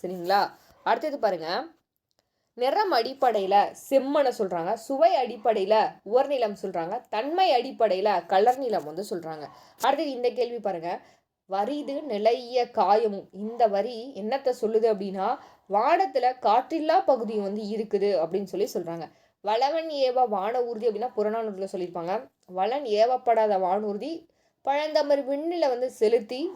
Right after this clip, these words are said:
செயற்கைக்கோள் போன்றது அப்படின்னு சொல்லி சொல்றாங்க. இந்த, இந்த, இந்த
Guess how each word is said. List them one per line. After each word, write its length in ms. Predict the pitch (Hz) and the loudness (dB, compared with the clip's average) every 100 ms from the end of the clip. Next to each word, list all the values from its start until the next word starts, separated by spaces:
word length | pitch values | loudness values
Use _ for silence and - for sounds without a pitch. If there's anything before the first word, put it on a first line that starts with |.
| - | 0
செயற்கைக்கோள் 680 | 208 220 269 240 240 240 226 _ _ _ _ _ _ _ | 2 2 -2 0 4 4 0 _ _ _ _ _ _ _
போன்றது 480 | 247 254 254 233 262 | -4 -2 -2 2 4
அப்படின்னு 400 | 233 208 226 202 | 4 2 -6 -6
சொல்லி 300 | - 185 262 | -2 -2 0
சொல்றாங்க. 440 | 240 180 165 151 143 | 0 0 -2 -4 -10
இந்த, 280 | 190 214 220 180 | -10 -2 -2 -2
இந்த, 280 | - 220 254 | -6 -2 0
இந்த 440 | 214 254 277 247 | 0 0 2 2